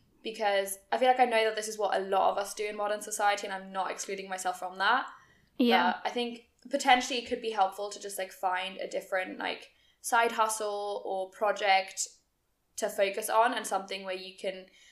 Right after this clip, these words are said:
Speaker 1: prove to yourself that you're, like, still actively growing and still actively improving on yourself or working towards, like, some sort of higher purpose.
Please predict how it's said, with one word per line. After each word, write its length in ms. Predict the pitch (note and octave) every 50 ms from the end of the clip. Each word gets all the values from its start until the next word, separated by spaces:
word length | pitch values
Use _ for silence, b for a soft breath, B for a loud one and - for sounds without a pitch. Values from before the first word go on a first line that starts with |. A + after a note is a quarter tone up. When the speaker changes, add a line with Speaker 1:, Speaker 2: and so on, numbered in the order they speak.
| b b b b b b _
Speaker 1:
prove 260 | - C4 A#3+ A#3+ A#3+ -
to 60 | -
yourself 320 | G#3+ G#3+ - - - - -
that 120 | - -
you're, 100 | F3 G3+
like, 160 | F#3+ F#3 F3+
still 280 | - - - G#3 G3+ -
actively 440 | D3+ E3+ F#3+ - - G#3 F#3+ F#3+ F#3
growing 460 | F#3+ G3+ G3 G3 G3 F#3+ G3 F#3+ F#3+
and 80 | F#3 F#3+
still 220 | - - G3 G3 -
actively 640 | - - F#3+ - - G3+ G3 F#3+ F#3+ F#3+ F#3+ F#3+ F#3+ -
improving 400 | G3+ G3 - G#3+ G#3 G3 G3 G3
on 100 | G3 F#3+
yourself 360 | F#3+ F#3 - G3 F#3 F#3 G3
or 80 | G3+
working 340 | G3 G3+ F#3+ G3 G3 - G3+
towards, 320 | F#3+ - - G3 F#3+ F#3+ G3
like, 120 | F#3+ F#3+
some 200 | - G#3 G3 G3
sort 180 | - - F#3+ F#3+
of 80 | -
higher 240 | - F#3 F#3+ F#3+ F#3
purpose. 640 | - G3 F3+ F#3 - - G#3 A#3 B3 A#3+ - - -